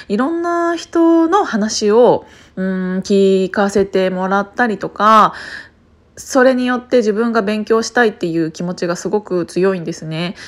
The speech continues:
だから、うんと、必要、必要というか、自分の頭一人でこれからどうしていけばいいかを考えるっていうよりも、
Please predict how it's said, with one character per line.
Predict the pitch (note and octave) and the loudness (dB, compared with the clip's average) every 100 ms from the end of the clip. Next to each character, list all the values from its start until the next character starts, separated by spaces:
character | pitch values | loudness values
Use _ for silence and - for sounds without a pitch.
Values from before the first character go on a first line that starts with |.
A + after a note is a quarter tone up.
| - | -4
だ | A#3 | -2
か | G#3+ G3 | 0 4
ら、 | A3+ G#3+ E3+ | 6 6 4
う | F#3+ F#3+ | 0 -6
ん | F#3 | 0
と、 | F#3+ G3 | 0 0
必 | - G#3+ | -4 0
要、 | G#3 - | 2 0
必 | - - C4 | -6 -6 -2
要 | F#4+ | 2
と | G#4+ | 6
い | G#4+ | 6
う | G4 | 6
か、 | - E3+ D#3 - _ _ _ _ _ _ _ | 4 6 4 0 _ _ _ _ _ _ _
自 | A3 G3 | -2 0
分 | B3+ D4 | 0 0
の | D#4 | 0
頭 | D#4 D#4+ D#4+ | 2 0 0
一 | - C#4+ | 0 0
人 | A3 | 2
で | G3+ | 2
こ | G3 | 2
れ | G3 | 0
か | G3 A3 | 2 2
ら | |
ど | G#3+ A#3+ | 2 0
う | |
し | B3 | -2
て | F3+ | -4
い | E3+ | 0
け | G3 | -2
ば | F3+ | 0
い | E3+ | -2
い | E3+ | -2
か | F3 | -2
を | E3 | -2
考 | F#3+ F#3 G3 | -4 -4 0
え | A3 | 0
る | F3 | 0
っ | F3 | 0
て | E3+ | 2
い | G3 | 2
う | A3 | 2
よ | F#3+ | 0
り | F3 | -2
も、 | G#3 A#3+ E3+ | 0 2 2